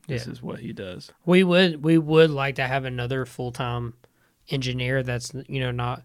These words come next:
Speaker 2: looking at that. It's not, like, going through jobs or doing stuff like that. We would like to have another person that's like Maestro.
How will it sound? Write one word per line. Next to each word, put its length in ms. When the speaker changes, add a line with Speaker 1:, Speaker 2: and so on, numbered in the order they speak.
Speaker 2:
looking 380
at 340
that. 180
It's 160
not, 220
like, 200
going 260
through 180
jobs 500
or 140
doing 240
stuff 220
like 140
that. 180
We 120
would 260
like 220
to 80
have 140
another 240
person 280
that's 220
like 180
Maestro. 560